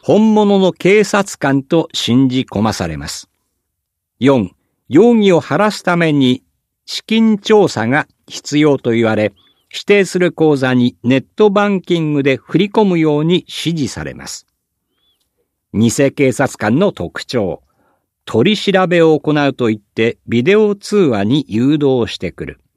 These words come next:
警察手帳、逮捕状などをビデオ通話越しに見せてくる。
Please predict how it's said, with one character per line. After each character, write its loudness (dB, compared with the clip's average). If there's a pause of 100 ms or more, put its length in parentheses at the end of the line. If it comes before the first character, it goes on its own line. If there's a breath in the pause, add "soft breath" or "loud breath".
(560)
警 2
察 -2
手 -2
帳、 -6 (180)
逮 -2
捕 -2
状 0
な -2
ど -2
を -2 (100)
ビ -2
デ 0
オ 0
通 -10
話 0
越 -2
し -6
に 0
見 0
せ -4
て -6
く -14
る。 -18